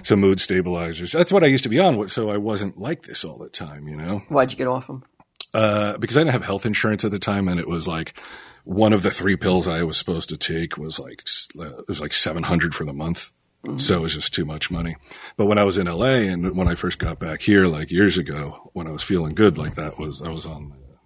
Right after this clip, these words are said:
Speaker 1: these things, so I was way more stable than I am now, where it's just, like, sometimes it's just, like, almost nothing, and then I'm gonna break something. But this was something.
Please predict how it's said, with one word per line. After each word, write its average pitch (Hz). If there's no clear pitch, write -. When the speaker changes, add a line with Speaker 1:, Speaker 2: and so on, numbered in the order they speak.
Speaker 1:
these 82
things, 120
so 78
I 104
was 98
way 113
more 98
stable 92
than 87
I 82
am 85
now, 87
where 82
it's 82
just, 87
like, 78
sometimes 80
it's -
just, 78
like, 78
almost 123
nothing, 78
and 76
then 73
I'm 73
gonna 73
break 76
something. 76
But 98
this 190
was 110
something. -